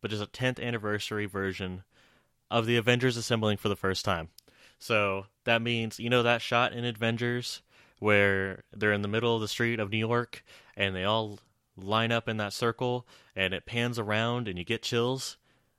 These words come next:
That deserves to be a pop, all right? I wanna see each Avenger from that moment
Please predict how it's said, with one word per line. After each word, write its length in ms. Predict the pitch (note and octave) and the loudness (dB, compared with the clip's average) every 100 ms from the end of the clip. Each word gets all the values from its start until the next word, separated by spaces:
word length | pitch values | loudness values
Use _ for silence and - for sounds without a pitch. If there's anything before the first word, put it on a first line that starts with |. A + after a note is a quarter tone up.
| - | -4
That 200 | A#2 A#2+ | 2 2
deserves 300 | A#2 A#2+ A2+ | 2 0 0
to 60 | A2 | 0
be 100 | G#2 | -2
a 60 | |
pop, 360 | - G2+ E2+ - _ - | 2 0 0 -6 _ -4
all 80 | F#2+ | 0
right? 280 | A2 A2+ - - - - | 0 -2 -6 -20 -10 2
I 100 | G#2 | 4
wanna 260 | C3 B2+ | 4 0
see 500 | A#2 A#2+ A#2 A2+ A2+ - | -2 -4 -2 -2 -4 -6
each 260 | A2 B2 B2 | -6 -4 -4
Avenger 440 | G#2 A2 A2 G#2+ | -2 -2 0 -2
from 200 | - G#2+ | -2 -2
that 160 | A2+ G2+ | 0 0
moment 520 | G2+ G2 F#2+ - | -2 0 -4 -6